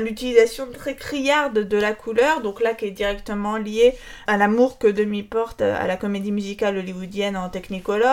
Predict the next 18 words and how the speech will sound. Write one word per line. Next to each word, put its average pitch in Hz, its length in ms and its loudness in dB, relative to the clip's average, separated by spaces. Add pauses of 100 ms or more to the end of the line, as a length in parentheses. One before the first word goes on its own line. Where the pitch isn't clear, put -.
(140)
hein. 240 220 -2
Euh, 185 140 -6 (380)
on - 80 -8
peut 175 140 -12
penser 92 360 -8
à 196 120 -4
un 170 260 -8
autre 180 380 -8
grand 185 380 -4
conte 254 540 -6
comme, 202 220 -2
euh, 190 140 0 (200)
<laughs> 359 160 -8
celui 202 320 -6
du 202 160 -4
Magicien 190 560 -4
d'Oz. 240 440 4 (240)
Et, 285 220 4